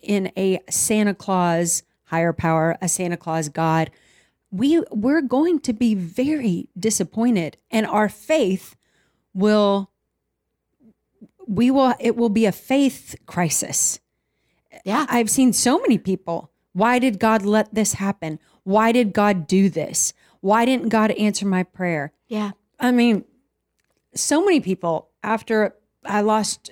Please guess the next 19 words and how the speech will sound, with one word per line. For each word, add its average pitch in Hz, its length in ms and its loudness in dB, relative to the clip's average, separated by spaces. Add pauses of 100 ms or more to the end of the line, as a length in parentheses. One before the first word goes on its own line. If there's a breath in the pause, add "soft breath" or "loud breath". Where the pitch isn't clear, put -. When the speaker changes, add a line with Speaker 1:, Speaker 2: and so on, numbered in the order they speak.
Speaker 1:
Charlie 233 460 0
and 240 100 -2
Louisa, 208 500 -4 (680 loud breath)
I 269 60 -4
mean, 277 300 2
the 247 100 2
whole 285 160 4
Speaker 2:
Oh. 269 220 2 (120)
Speaker 1:
freaking 254 460 0
universe 214 580 0
was 180 160 -6 (200)
praying 196 400 -2
for 185 480 -2 (280)
healing, 208 760 2
and, 180 360 -2 (520 soft breath)
and 247 220 2
I 277 180 2
could 240 220 2
not 247 560 0